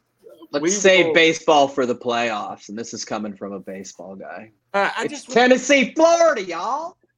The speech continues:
Speaker 2: I
Speaker 1: Gotta
Speaker 2: just
Speaker 1: do this, man.
Speaker 2: 'cause he, I just, I think it's important. Um, Robbie,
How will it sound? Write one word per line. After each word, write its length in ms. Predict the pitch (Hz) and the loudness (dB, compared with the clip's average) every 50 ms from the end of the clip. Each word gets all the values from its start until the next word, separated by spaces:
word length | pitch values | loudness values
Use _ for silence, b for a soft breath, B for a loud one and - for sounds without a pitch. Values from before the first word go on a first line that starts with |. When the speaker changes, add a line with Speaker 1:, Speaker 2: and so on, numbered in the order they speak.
| _ _ _ _ _ 311 | _ _ _ _ _ -6
Speaker 2:
I 60 | 202 | -4
Speaker 1:
Gotta 160 | 240 262 254 | -4 -4 -4
Speaker 2:
just 140 | 254 370 381 - _ 370 | -6 -12 -16 -16 _ _
Speaker 1:
do 60 | 370 311 | -12 -10
this, 400 | 214 147 - - - _ _ _ | -8 -10 -10 -12 -16 _ _ _
man. 420 | 120 120 131 156 208 269 349 381 403 - _ _ _ _ _ _ _ | -20 -18 -16 -14 -14 -16 -14 -16 -18 -18 _ _ _ _ _ _ _
Speaker 2:
'cause 140 | 135 131 120 | -14 -12 -10
he, 260 | 143 160 156 147 - _ _ _ - | -8 -8 -8 -10 -12 _ _ _ -12
I 80 | 139 | -12
just, 300 | 147 147 165 160 - - _ _ - | -12 -10 -12 -14 -14 -16 _ _ -12
I 80 | 135 | -12
think 220 | 143 - 156 139 123 | -10 -10 -12 -12 -12
it's 140 | 120 - - | -14 -14 -16
important. 600 | 123 110 - 117 113 107 - - 104 90 - - _ _ b b b b b b b b b b b b b b b b - | -18 -12 -6 -4 -4 -4 -4 -8 -18 -20 -20 -20 _ _ b b b b b b b b b b b b b b b b 0
Um, 300 | 156 165 165 160 160 - _ _ _ _ _ _ _ _ _ _ _ _ _ _ _ _ _ _ _ | 2 4 4 2 0 -4 _ _ _ _ _ _ _ _ _ _ _ _ _ _ _ _ _ _ _
Robbie, 380 | 180 220 240 233 214 180 139 | -2 -2 0 0 -2 -4 -6